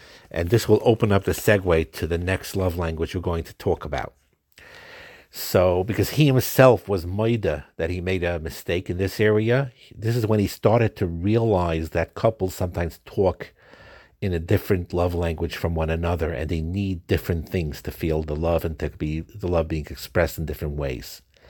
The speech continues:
And he met, and I'm gonna again then use the names that he used.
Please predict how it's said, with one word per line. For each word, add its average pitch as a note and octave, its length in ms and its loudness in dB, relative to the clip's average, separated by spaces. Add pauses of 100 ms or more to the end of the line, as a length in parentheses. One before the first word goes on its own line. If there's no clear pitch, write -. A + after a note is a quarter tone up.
(1040)
And F2+ 380 4
he F#2+ 260 -2
met, A2+ 380 2
and F#2 100 -6
I'm E2+ 80 -4
gonna F2 140 -2
again F2+ 380 -2
then F2 220 0
use G2+ 260 0
the F#2+ 100 0
names G2 400 2
that E2 140 2
he F2 100 -2
used. A2+ 640 0